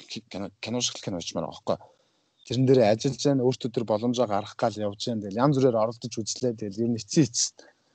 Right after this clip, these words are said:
хүн өөрөө л ер нь болох юм байна гэдгийг ойлгосон. Өчнөө бүх шатанд нь, тэ, ингээ хөрөнгө оруулалт хүсэж үзсэн бүх шатанд нь янз бүрийн аргаар, тэ,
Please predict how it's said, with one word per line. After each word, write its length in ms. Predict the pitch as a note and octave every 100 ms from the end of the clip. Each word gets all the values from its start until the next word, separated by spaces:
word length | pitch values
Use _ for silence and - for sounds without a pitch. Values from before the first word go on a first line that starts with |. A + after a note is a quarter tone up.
| _ _ _ _ - _
хүн 160 | - A#2+
өөрөө 320 | C3 D3 E3
л 120 | - -
ер 80 | A2
нь 120 | A2
болох 260 | A2 - A#2 C3
юм 80 | A2+
байна 160 | G2+
гэдгийг 260 | F2+ - F#2
ойлгосон. 440 | G2+ A2 - A#2
Өчнөө 400 | G2+ - E3 F3 F3 E3 C#3+ - _ _ _ _ _ _ - _ - - _ -
бүх 160 | G3
шатанд 420 | - - - C#3+ -
нь, 120 | C3
тэ, 180 | D3+ C#3+
ингээ 160 | A2+ G#2+
хөрөнгө 260 | B2+ B2+
оруулалт 420 | A#2+ A2+ - _ -
хүсэж 300 | - - - B2
үзсэн 300 | A2+ - C#3+ A2+ - _ _ _ _ -
бүх 120 | D3+
шатанд 320 | - - G#2+ -
нь 160 | F#2 - _ _ -
янз 240 | C3 D#3
бүрийн 160 | B2 A2+
аргаар, 320 | F#2+ F#2+ F2 - _ -
тэ, 240 | D3+ C#3+